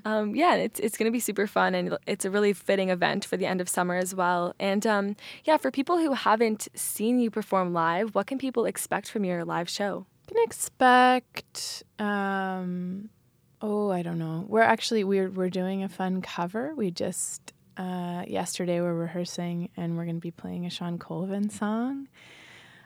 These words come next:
Speaker 2: Uh, one of my favorite Sean Colvin songs called Steady On, so they can expect to hear that. I don't know. We have a really good time when we perform. It's something that feels really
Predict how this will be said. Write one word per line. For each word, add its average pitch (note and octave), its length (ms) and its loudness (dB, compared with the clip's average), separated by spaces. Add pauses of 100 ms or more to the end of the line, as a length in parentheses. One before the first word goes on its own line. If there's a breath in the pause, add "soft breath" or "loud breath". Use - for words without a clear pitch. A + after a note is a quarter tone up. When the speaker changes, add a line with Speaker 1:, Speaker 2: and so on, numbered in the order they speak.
(160 loud breath)
Speaker 2:
Uh, F3+ 760 0
one F3 180 0
of F3 60 0
my E3+ 140 0
favorite F3 440 -4
Sean F#3+ 220 -2
Colvin F3 360 -4
songs E3+ 540 -6 (160)
called E3+ 240 -12
Steady F3+ 460 -6
On, F3 340 -4
so E3+ 220 -12
they F3 120 -8
can F3+ 360 -8 (300)
expect - 480 -12
to A#3 80 -10
hear B3 340 -6
that. D#3+ 560 -8 (640 loud breath)
I C#4+ 80 10
don't C4 140 8
know. G#3+ 160 6
We A#3+ 100 4
have A#3 160 2
a A3+ 80 2
really A3 180 4
good F#3+ 180 0
time E3+ 280 -6
when F3 100 -4
we F3+ 100 -2
perform. E3+ 920 -4 (500)
It's G3+ 220 0
something F#3+ 500 0
that E3+ 240 -2
feels F3+ 400 0
really E3+ 320 0